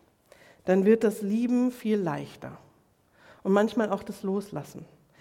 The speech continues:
Das ist mir so im Laufe der Zeit klar geworden. Je mehr ich kennengelernt habe von ihm,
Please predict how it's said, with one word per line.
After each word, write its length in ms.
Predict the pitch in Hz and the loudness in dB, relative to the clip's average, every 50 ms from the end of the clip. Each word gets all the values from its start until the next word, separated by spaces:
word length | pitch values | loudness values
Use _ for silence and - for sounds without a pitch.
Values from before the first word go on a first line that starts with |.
| - - - - | -20 -20 -18 -10
Das 140 | - 185 185 | -8 -6 -4
ist 160 | 202 208 - | -4 0 0
mir 100 | 233 214 | 2 2
so 80 | 208 208 | 2 2
im 80 | 190 196 | 2 4
Laufe 340 | 190 190 208 226 220 220 | 4 4 2 2 0 -2
der 140 | 196 185 180 | -4 -4 -4
Zeit 440 | - - - 190 190 196 190 190 - | -6 -6 -6 -4 -2 -2 -4 -4 -8
klar 280 | - - 160 156 156 151 | -10 -8 -6 -6 -6 -6
geworden. 380 | 147 139 - - - - - | -8 -10 -10 -10 -10 -8 -6
Je 100 | 165 170 | -4 -2
mehr 380 | 175 190 208 220 240 247 - - | 0 2 2 2 2 0 0 -4
ich 180 | 208 - - | -6 -8 -8
kennengelernt 680 | - - 208 214 208 185 160 156 151 151 156 165 - - | -6 -4 -2 -2 -2 -2 -2 -2 -2 -4 -4 -6 -6 -10
habe 140 | 165 - | -12 -10
von 180 | - - 156 - | -8 -8 -8 -6
ihm, 240 | - 160 156 160 | -4 -4 -4 -4